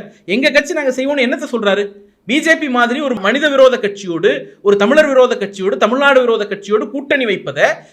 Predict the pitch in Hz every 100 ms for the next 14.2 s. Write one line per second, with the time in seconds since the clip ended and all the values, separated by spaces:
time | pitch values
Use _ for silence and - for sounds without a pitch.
0 | - 233 302 277 269 294 254 220 214 208
1 | 202 - - _ 180 185 240 240 190 139
2 | 131 175 254 - - 202 254 240 220 220
3 | 180 226 254 269 269 - - 135 185 202
4 | 226 226 214 196 196 143 143 175 196 196
5 | 196 196 190 185 180 175 175 160 170 226
6 | 226 233 233 202 214 - 285 254 - -
7 | 208 202 220 185 196 196 196 196 185 190
8 | 156 160 143 135 123 - _ _ _ _
9 | - 165 185 226 240 202 208 240 185 120
10 | 156 202 254 294 269 262 240 233 240 233
11 | 208 190 196 180 190 - - - - _
12 | _ - - - 294 311 254 269 269 247
13 | 240 220 208 185 294 262 240 233 247 208
14 | 185 175